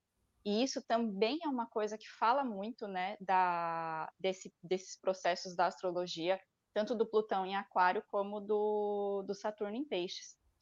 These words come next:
Então, é a gente ter essa consciência de que eu e o to-, eu faço parte do todo, o todo faz parte de mim. E eu também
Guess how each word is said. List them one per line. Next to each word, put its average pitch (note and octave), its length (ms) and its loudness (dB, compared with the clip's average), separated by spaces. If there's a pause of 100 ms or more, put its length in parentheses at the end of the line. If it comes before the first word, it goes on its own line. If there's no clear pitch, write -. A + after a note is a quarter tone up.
(180)
Então, F#3 360 2
é G3+ 80 6
a G3+ 80 8
gente G#3+ 260 -4
ter B3+ 80 -2
essa A#3 200 -2
consciência A3+ 720 -6
de G3+ 160 -4
que G#3+ 400 -6
eu G#3 220 4
e C#4 80 0
o B3 80 0
to-, G#3+ 340 2
eu A3 120 4
faço A#3+ 300 -2
parte G#3 240 0
do F#3+ 100 -4
todo, G#3 280 -2
o A3 40 -4
todo G#3+ 240 -2
faz G#3+ 260 -10
parte F#3 320 -4
de F3+ 160 -10
mim. D3+ 220 -8 (760)
E G#3+ 160 4
eu B3 180 8
também C4 640 0